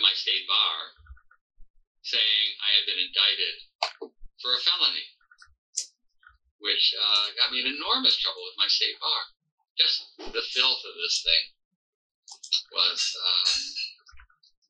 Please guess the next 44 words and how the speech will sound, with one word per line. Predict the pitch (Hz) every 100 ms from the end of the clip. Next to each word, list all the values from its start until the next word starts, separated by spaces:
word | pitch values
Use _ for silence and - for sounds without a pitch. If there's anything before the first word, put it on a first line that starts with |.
| - - - - - _ _ - - - _ _ _ _ - 139
overwhelming. | 135 143 160 190 - - _ - - - - - 175
I'd | 147
never | 143 143
ex-, | - - 143 139
expected | - 143 - -
this, | 117 113 -
uh, | 107 110 - - - -
to | 143
be | 147
like | -
this. | - -
You | 113
think | 135
the | 127
legal | 113 120 117
system | 117 - 107
is | -
an | 92
algorithm. | 95 113 95 80 76 - _ _ _ -
You | - - - -
know, |
it's | - - -
this, | 85 - - - _ _
then | - -
this. | - -
You | 80
have | 85
this | -
right. | 110 110 - - - - - _
This | - -
right | - -
is |
exercised. | - - - 92 90 85 -
You | 85
have |
the | -
pretrial | - - - 78 73
hearing. | 71 71 - - _ -
If | -
you | -
have | -
an | -
alibi | 92 92 92
excuse, | 92 - 98 95 - -